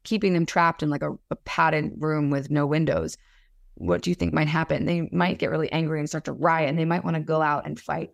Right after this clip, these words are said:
other things. Now, sometimes they might go out and fight things that aren't necessarily going to hurt you,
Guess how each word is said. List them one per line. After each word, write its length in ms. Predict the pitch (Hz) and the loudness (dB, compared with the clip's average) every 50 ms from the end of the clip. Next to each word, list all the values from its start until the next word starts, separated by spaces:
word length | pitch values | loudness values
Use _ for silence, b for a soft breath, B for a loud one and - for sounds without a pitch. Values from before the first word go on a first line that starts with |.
| - - | 0 2
other 240 | 262 302 330 269 | 4 6 6 4
things. 500 | 208 - - - - - - - - - - _ _ _ _ _ _ _ _ _ | 2 0 -4 -4 -4 -8 -12 -14 -14 -16 -18 _ _ _ _ _ _ _ _ _
Now, 280 | - 170 160 156 - - | 0 2 2 2 0 -4
sometimes 520 | - - - 190 214 220 233 220 190 185 180 | -4 -2 0 2 2 4 4 4 4 4 4
they 120 | - 180 | 4 4
might 200 | 180 175 170 160 | 4 4 4 2
go 80 | - 170 | 2 0
out 140 | 165 151 151 | 0 0 -2
and 100 | - - | -4 -2
fight 260 | - 170 - - - | -2 -2 -2 0 -2
things 240 | 175 165 156 156 - | -2 0 0 -2 -4
that 140 | - - - - | -6 -6 -4 -4
aren't 280 | 160 165 165 - - | -2 -2 -2 -2 -2
necessarily 720 | - 165 156 160 - 160 - - - 165 156 156 151 147 147 | 0 0 0 0 -4 -8 -6 -2 0 0 2 2 0 0 -2
going 240 | 156 151 151 151 | -2 -2 -4 -2
to 100 | 151 151 | -4 -6
hurt 300 | - - - 185 202 - | -8 -2 -2 -2 0 0
you, 240 | - - - - 160 | -2 -6 -6 -6 -10